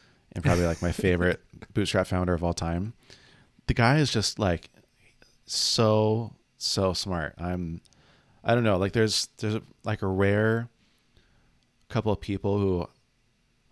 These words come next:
Speaker 1: I don't know, I feel like for the most part, I kind of, um,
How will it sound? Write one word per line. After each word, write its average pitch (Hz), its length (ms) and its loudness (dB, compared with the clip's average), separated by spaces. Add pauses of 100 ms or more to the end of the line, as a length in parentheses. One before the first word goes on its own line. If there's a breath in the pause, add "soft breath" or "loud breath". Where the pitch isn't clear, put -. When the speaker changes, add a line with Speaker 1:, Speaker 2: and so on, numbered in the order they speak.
(120)
Speaker 1:
I 151 80 2
don't 123 100 2
know, 98 100 2
I 113 100 2
feel 170 140 0
like 135 60 0
for 139 140 -2
the 117 60 0
most 101 240 0
part, 131 220 2
I - 40 -4
kind 98 260 -4
of, 87 200 -4
um, 73 320 -10